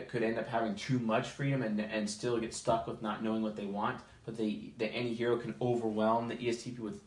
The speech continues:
too many options, basically, which just keeps the E S T P in analysis paralysis, and they're not able to do it because it's just overload with the amount of options, so you have to be careful. So the hero functions need to kinda tone it down a little bit just to make sure the inferior functions are able to catch up with each other.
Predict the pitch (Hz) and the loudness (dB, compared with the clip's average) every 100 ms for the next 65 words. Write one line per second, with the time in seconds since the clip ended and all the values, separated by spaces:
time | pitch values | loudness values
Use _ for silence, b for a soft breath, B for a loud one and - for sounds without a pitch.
0 | - - 127 110 98 107 147 - 147 - | -14 -2 2 2 2 2 2 4 4 4
1 | - 196 190 180 185 190 - 196 214 B | 0 -2 -2 -2 -2 -2 -2 -2 -2 B
2 | B - 123 127 - - 139 139 127 127 | B 0 0 0 -4 0 0 0 0 0
3 | - 123 110 127 107 98 92 127 143 - | 0 -4 -4 -2 0 0 0 0 0 -4
4 | - 127 135 139 147 - 110 107 110 110 | 0 4 4 0 -4 -4 -2 2 4 4
5 | 104 98 110 117 107 95 113 107 - 107 | 0 0 -2 -2 -6 -8 -6 -8 -2 0
6 | 107 113 117 120 123 120 117 113 120 - | 2 4 2 0 -2 0 0 2 0 0
7 | 143 143 113 107 - - 107 107 131 139 | -4 -2 -2 -4 -6 -2 -2 0 -2 -4
8 | B B B B - 117 107 127 131 131 | B B B B -4 -2 0 6 6 4
9 | 131 131 120 113 - 123 104 - 113 117 | -2 -4 -6 -6 -2 0 -2 0 0 0
10 | 107 104 120 127 135 151 160 - B B | -2 -2 -2 -2 0 0 0 -2 B B
11 | - 127 127 120 127 113 98 98 113 123 | -8 -4 -2 -2 -2 -2 -2 -2 0 0
12 | 127 123 - 110 104 104 98 95 - 98 | 0 -4 -4 -4 0 2 0 -2 -4 -4
13 | 113 107 131 139 156 | -2 -4 -4 -2 -4